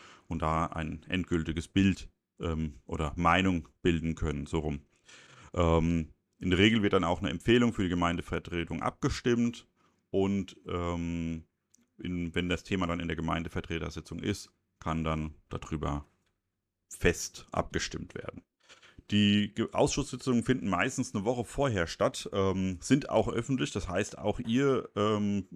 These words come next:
also, oder alle Bürger können sich das Ganze, ähm, anschauen, zuhören, außer einzelne Tagespunkte, die manchmal dann,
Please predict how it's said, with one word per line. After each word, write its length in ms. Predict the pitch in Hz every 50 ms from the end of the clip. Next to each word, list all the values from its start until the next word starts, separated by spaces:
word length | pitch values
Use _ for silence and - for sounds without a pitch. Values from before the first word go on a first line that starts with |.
| 107
also, 340 | - - 104 101 87 82 -
oder 240 | 110 95 87 85 -
alle 160 | - 117 107
Bürger 360 | - - 120 143 143 143 127
können 400 | - - 127 120 127 120 117 110
sich 140 | 107 107 -
das 200 | - 104 - -
Ganze, 380 | - - 98 92 95 92 90 -
ähm, 420 | - - 92 87 85 82 85 - - - - - - - - - - -
anschauen, 720 | 104 110 123 139 - - 117 107 107 107 104 101 101 98
zuhören, 720 | - - - 143 147 135 131 123 127 117 113 117 117 110 - _ _ _ _ _ _
außer 360 | - 85 95 92 107 98 -
einzelne 300 | - 85 98 90 98 85
Tagespunkte, 560 | - 85 82 92 98 92 - - 98 92 92
die 140 | 85 90 85
manchmal 360 | 85 85 85 87 - 85 82
dann, 300 | 82 82 80 82 80 80